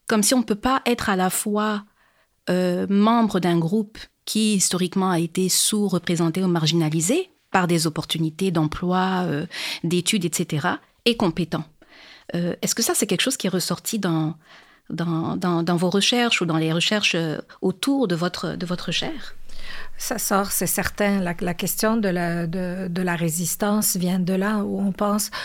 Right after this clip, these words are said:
Speaker 2: euh, gérer dans l'homogénéité est toujours plus facile.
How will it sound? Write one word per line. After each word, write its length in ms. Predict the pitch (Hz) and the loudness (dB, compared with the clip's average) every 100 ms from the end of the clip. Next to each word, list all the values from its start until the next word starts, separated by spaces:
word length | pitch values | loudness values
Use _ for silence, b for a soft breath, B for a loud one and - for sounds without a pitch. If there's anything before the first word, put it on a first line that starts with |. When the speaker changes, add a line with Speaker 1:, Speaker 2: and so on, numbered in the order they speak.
| B B B - | B B B -6
Speaker 2:
euh, 240 | 196 220 | -4 -2
gérer 460 | 226 208 196 226 311 | 0 2 2 2 2
dans 200 | 226 185 | 2 2
l'homogénéité 1000 | 185 196 196 190 185 185 185 185 247 254 | 2 2 0 0 0 -2 -2 -4 -2 -2
est 100 | - | -2
toujours 280 | 208 208 - | -4 -6 -6
plus 200 | - 226 | -6 -4
facile. 680 | 214 - - 214 214 196 | -4 -4 -2 -2 -4 -6